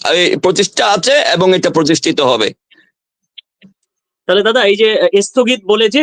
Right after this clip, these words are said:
Speaker 2: মিডিয়ায় একটা প্রচারণা করা হয়েছে, এটা তো তাহলে ঠিক না? মিডিয়ার এই প্রচারণাটা
Speaker 1: এটা,
Speaker 2: তো
Speaker 1: এটা না,
Speaker 2: তাহলে ঠিক
Speaker 1: মিডিয়া
Speaker 2: না।
Speaker 1: যেটা বলেছে, এ-, এটাকে ঠিক না, এটা বলা যাবে না, ওটা ঠিক ছিল ওই সময়ে। ওনারা
Speaker 2: আচ্ছা, ওই সময় ঠিক
Speaker 1: অ্যাটর্নি
Speaker 2: ছিল।
Speaker 1: জেনারেল অফিস থেকে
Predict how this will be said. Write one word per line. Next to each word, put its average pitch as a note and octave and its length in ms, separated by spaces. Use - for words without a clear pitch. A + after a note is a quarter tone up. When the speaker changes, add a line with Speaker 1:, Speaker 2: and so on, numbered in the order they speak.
Speaker 2:
মিডিয়ায় G#3 580
একটা G3 200
প্রচারণা F#3 680
করা F3 200
হয়েছে, E3 340
এটা F#3 220
তো A#3 100
তাহলে G#3 320
ঠিক G#3 220
না? C3+ 180
মিডিয়ার D#3+ 320
এই F#3+ 100
প্রচারণাটা F#3+ 420
Speaker 1:
এটা, F#3+ 140
Speaker 2:
তো F#3 160
Speaker 1:
এটা F3+ 320
না, F#3+ 180
Speaker 2:
তাহলে A3+ 100
ঠিক A3 80
Speaker 1:
মিডিয়া A3+ 260
Speaker 2:
না। A3 60
Speaker 1:
যেটা A3+ 160
বলেছে, A3+ 340
এ-, C3+ 260
এটাকে G#3 400
ঠিক G#3+ 240
না, G#3+ 100
এটা G#3+ 180
বলা G3 240
যাবে D#3 220
না, C3 120
ওটা F3 260
ঠিক G#3+ 240
ছিল E3 220
ওই D3+ 180
সময়ে। B2+ 240
ওনারা F#3+ 440
Speaker 2:
আচ্ছা, B3+ 240
ওই F#3 100
সময় F3+ 280
ঠিক - 20
Speaker 1:
অ্যাটর্নি G#3+ 320
Speaker 2:
ছিল। G3 80
Speaker 1:
জেনারেল A3+ 400
অফিস F#3+ 380
থেকে A#3 240